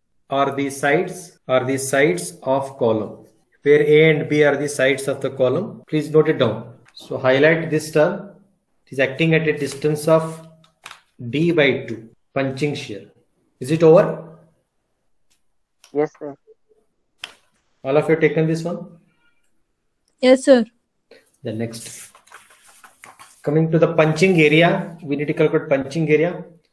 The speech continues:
Speaker 1: Hence, punching shear area, punching shear area of footing.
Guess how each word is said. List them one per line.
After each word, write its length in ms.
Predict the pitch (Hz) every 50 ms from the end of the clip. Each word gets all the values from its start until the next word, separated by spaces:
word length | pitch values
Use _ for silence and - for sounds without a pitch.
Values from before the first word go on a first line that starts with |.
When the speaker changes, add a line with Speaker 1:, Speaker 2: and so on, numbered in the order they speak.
| _ _ _ _ _
Speaker 1:
Hence, 640 | _ 135 147 165 185 185 - - - - - - _ _ _ _ -
punching 720 | - - 151 147 - - - 180 180 185 180 185 185 - - _ _ _ _ _ _ _ _ _ _ _ _
shear 380 | - - - - 139 147 151 156
area, 560 | 147 147 143 143 139 139 151 170 190 185 - - - - - _ _ _ _ _ _ _ -
punching 440 | 131 127 131 127 127 - 165 165 160
shear 300 | 165 165 151 147 151 156 151
area 520 | 151 135 135 139 135 135 139 147 151 151
of 360 | 147 143 143 147 - - -
footing. 1080 | - - - - - - - - - - 135 127 - 147 127 113 104 104 - - -